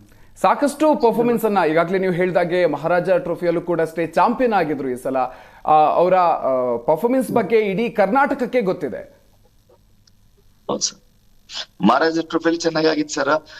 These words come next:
Speaker 2: ಮತ್ತೆ ಅದಕ್ಕಿಂತ ಮುಂಚೆ ಗುಲ್ಬರ್ಗಾ ಮಿಸ್ಟೇಕ್ ನಲ್ಲಿ ಇತ್ತು ಸರ್, ಅದು ಕೂಡ ಚಾಂಪಿಯನ್ ಆಗಿದೆ ಸರ್. ಅದ್ರಲ್ಲಿ ದೇವದ ಪಡಿಕಲ್,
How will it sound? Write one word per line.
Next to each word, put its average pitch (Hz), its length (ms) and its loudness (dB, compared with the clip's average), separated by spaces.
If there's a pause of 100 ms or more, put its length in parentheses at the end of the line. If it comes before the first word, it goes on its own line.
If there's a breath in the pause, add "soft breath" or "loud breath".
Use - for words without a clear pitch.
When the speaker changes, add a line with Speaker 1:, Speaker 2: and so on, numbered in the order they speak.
(180 loud breath)
Speaker 2:
ಮತ್ತೆ 160 200 0
ಅದಕ್ಕಿಂತ 175 400 -2
ಮುಂಚೆ 175 540 -2
ಗುಲ್ಬರ್ಗಾ 175 340 0
ಮಿಸ್ಟೇಕ್ 180 520 -4
ನಲ್ಲಿ 170 200 2
ಇತ್ತು 170 140 -2
ಸರ್, 170 200 0
ಅದು 160 280 2
ಕೂಡ 170 140 0
ಚಾಂಪಿಯನ್ 170 460 0
ಆಗಿದೆ 156 160 -4
ಸರ್. 156 260 -4 (320 loud breath)
ಅದ್ರಲ್ಲಿ 160 540 2
ದೇವದ 160 240 -2
ಪಡಿಕಲ್, 165 680 0